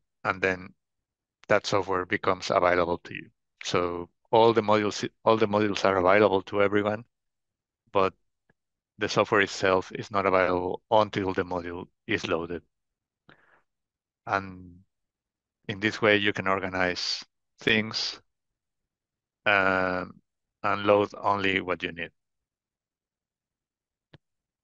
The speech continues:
And also the modules also modifies the environment so that you can use the software, uh, with some environment variables specifically for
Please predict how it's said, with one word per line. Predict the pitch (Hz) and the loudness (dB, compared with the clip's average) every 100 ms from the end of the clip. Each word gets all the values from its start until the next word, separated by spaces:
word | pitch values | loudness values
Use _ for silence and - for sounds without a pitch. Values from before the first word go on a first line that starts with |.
| _ _ _ _ _ _ _ _ _ _ - | _ _ _ _ _ _ _ _ _ _ -4
And | 98 95 92 95 - | 0 0 -4 -12 -8
also | - 98 - 110 | -2 -2 2 2
the | 107 | 2
modules | 110 123 131 - | 2 4 4 2
also | 120 113 120 107 - _ _ | 0 2 0 -2 -4 _ _
modifies | 104 107 - 98 95 90 - - | 0 2 4 4 4 2 -6 -2
the | 104 92 90 87 85 85 87 90 - | 2 2 2 -2 -4 -6 -8 -10 -8
environment | 98 92 87 87 87 90 - _ _ _ _ _ _ | -2 2 2 0 -8 -12 -20 _ _ _ _ _ _
so | - 95 | -4 0
that | 87 - _ _ _ | 0 -2 _ _ _
you | 107 | -8
can | 101 87 | -6 -6
use | 90 85 | -6 -8
the | 87 | -6
software, | 92 87 101 90 | -4 -2 -2 -2
uh, | 80 - - _ - - - | -2 -6 -14 _ -20 -20 -16
with | 101 - _ _ _ _ - | -16 -16 _ _ _ _ -16
some | - 95 92 | -4 -4 -2
environment | 90 87 87 85 85 | 0 0 0 -4 0
variables | 87 87 87 87 - - _ | 2 2 -2 -10 -12 -14 _
specifically | - - 101 - - 92 92 | -16 -12 -10 -10 -8 -6 -6
for | - 90 90 | -8 -8 -8